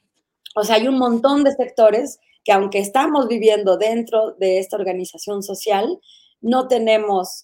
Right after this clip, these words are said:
eh, los derechos o no tenemos el acceso a todo lo que deberíamos de tener. Y en ese sentido, pues, el cabaret se vuelve la denuncia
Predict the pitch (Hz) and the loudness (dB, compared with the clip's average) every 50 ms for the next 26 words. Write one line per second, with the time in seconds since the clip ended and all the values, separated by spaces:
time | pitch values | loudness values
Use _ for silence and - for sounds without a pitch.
0 | - - 190 185 180 180 180 180 180 180 175 170 165 156 175 170 160 180 175 170 | -6 -4 -2 -2 0 0 0 0 0 -2 -2 -2 -2 -2 -2 -2 0 0 0 2
1 | 208 233 233 226 - 220 214 226 220 - - 190 185 185 190 190 185 - 190 190 | 2 0 0 -2 -2 -2 -2 -2 -4 -4 -4 -4 -4 -4 -4 -6 -6 -6 -8 -8
2 | 190 185 180 185 185 190 - - 180 170 170 - - - - 214 202 196 196 - | -6 -6 -6 -6 -6 -8 -8 -8 -8 -8 -8 -10 -10 -10 -8 -6 -6 -6 -6 -6
3 | 214 196 196 196 - _ _ _ _ _ _ _ - 190 185 180 175 180 - - | -6 -6 -6 -8 -12 _ _ _ _ _ _ _ -8 -6 -4 -4 -4 -4 0 2
4 | 226 226 214 220 208 202 185 180 185 175 175 170 170 175 170 185 190 190 190 180 | 2 4 4 2 0 -2 -2 -4 -6 -6 -6 -4 -6 -4 -4 -4 -6 -6 -6 -8
5 | 170 170 170 - 165 160 156 156 160 - _ _ _ _ _ _ _ _ - 220 | -10 -10 -10 -8 -6 -6 -6 -6 -8 -10 _ _ _ _ _ _ _ _ -4 -2
6 | 226 226 226 262 254 240 277 262 254 262 262 262 233 196 185 - 196 185 185 185 | -2 0 0 -2 -2 0 2 2 2 2 2 -2 -4 -4 -4 -4 -4 -2 -2 -2
7 | 180 196 202 - - 220 190 190 185 180 185 208 190 185 175 165 170 170 165 190 | -2 -4 -4 -6 -6 -2 0 0 0 0 0 -2 -2 -2 -2 -2 -4 -4 -6 -6
8 | 214 226 220 208 - 202 208 | -6 -6 -6 -8 -10 -10 -10